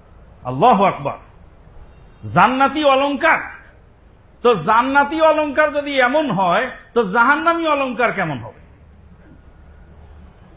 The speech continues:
আর লেখকের নাম হলো হাকিমুল উম্মত। নিশ্চয়ই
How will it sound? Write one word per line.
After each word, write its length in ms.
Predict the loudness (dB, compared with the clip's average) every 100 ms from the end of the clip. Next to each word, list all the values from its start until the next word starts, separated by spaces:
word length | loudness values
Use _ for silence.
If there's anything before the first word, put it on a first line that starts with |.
| -20 -20 -20 -20 -6
আর 120 | -2 0
লেখকের 500 | 0 2 2 2 0
নাম 260 | 2 2
হলো 160 | 2 0
হাকিমুল 720 | 2 0 -2 -8 -6 0 0 0 -6 -16 2
উম্মত। 440 | 2 2 0 0 -2 -16 -20 -20 -20 -20 -20 -20 -20 -20 -20 -20 -16 -2
নিশ্চয়ই 560 | 0 0 2 2 2